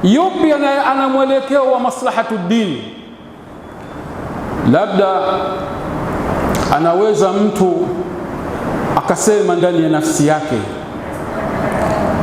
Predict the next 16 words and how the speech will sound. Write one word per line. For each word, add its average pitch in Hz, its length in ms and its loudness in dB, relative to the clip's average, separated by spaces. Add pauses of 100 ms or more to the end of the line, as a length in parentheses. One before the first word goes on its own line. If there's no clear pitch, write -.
(280)
au 190 260 2
akataka 226 560 2
kumuuliza 208 720 2
mwenziwe 190 760 2 (100)
wakitoka 180 520 2
nje, 175 440 2 (1500)
"Maslahatu 214 600 2 (140)
din 214 200 4 (100)
ni 147 120 4
nini? 277 580 2 (680)
Si - 180 2
tunasali, 285 500 2 (1800)
tunaadhini 294 680 4
kwa 277 120 4
vipaza 285 400 2
sauti, 269 420 2